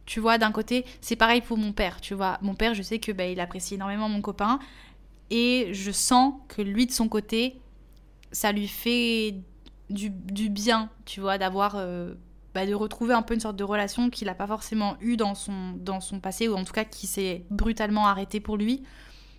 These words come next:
Et je sens que ça lui fait du bien. Donc, euh, écoute, si toi, tu peux lui apporter un peu ce côté et cette, un, enfin, ce, comment dire, cette ambiance familiale et cet amour familial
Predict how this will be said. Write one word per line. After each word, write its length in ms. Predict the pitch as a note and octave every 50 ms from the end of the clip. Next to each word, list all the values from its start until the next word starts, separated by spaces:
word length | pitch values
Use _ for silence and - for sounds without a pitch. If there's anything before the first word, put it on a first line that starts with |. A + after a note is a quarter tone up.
| - - -
Et 100 | G3 G#3
je 60 | G#3
sens 160 | G3+ - C4
que 60 | B3+
ça 80 | B3+ A3+
lui 100 | G#3 G3
fait 100 | - G3
du 140 | F#3 F#3+ F#3
bien. 240 | G3+ G3+ G#3 B3 - - - - - - - -
Donc, 260 | - G#3 G#3+ G3+ - A3
euh, 160 | G3+ F#3+ F#3 - - -
écoute, 440 | - G3 - - A3+ G#3 - - - - - - - - -
si 280 | E3 - - - A#3+ A3+
toi, 240 | - C4 C4 B3+ B3
tu 160 | - - G#3+
peux 100 | - A3
lui 140 | G#3+ G#3 G3
apporter 380 | G3 - G3+ - - A#3 A3+
un 80 | G#3 G3+
peu 140 | - A3 G#3+
ce 120 | - -
côté 520 | G3+ - - A3 A3 - A#3 A3+ A3+ A3+ - - - - - - - - - -
et 80 | - G3
cette, 380 | - - G3+ G#3 - - -
un, 160 | G3+ G3 G3 G3+ - -
enfin, 140 | - G3 G3
ce, 180 | - - - G#3+ F#3+ - - - - - - - - - -
comment 200 | - G#3 G#3 G#3
dire, 120 | G#3 G#3+
cette 200 | G#3 A3 G#3+ -
ambiance 360 | A3+ A#3 A3+ A#3+ A#3+ B3 A#3+
familiale 680 | - A#3 A3 A3+ A3+ A3+ A3 A3 G#3+ G#3+ G#3+ G#3+ A3 G#3
et 60 | G#3
cet 220 | G3+ - - G3+ -
amour 280 | G#3 A3 A3+ A#3 -
familial 580 | - - G#3+ G#3+ G#3+ G#3+ G#3+ G#3 G#3 G#3+ G3+